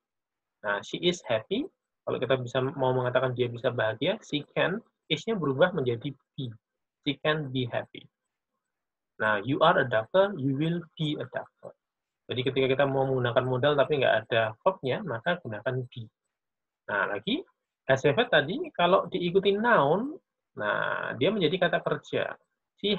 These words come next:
has a big house. They have a swimming pool. Tapi kalau diikuti verb, maka harus verb tiga. Kalau tadi kata kerja artinya mempunyai, kalau di sini diikuti verb harus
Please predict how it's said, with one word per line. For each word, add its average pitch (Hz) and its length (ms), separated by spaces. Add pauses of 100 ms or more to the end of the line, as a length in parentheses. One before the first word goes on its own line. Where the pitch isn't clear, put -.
has 196 160
a - 80
big 135 320
house. - 360 (920)
They 147 80
have 165 240
a 147 80
swimming 185 560
pool. - 400 (500)
Tapi 175 300
kalau 190 240
diikuti 143 480 (160)
verb, 147 400
maka 151 320
harus 151 400
verb 180 240
tiga. - 340 (640)
Kalau - 160
tadi 147 240
kata 160 160
kerja 165 320
artinya 165 240
mempunyai, 160 640
kalau - 160
di 143 80
sini 196 160
diikuti 170 420
verb - 220
harus 127 180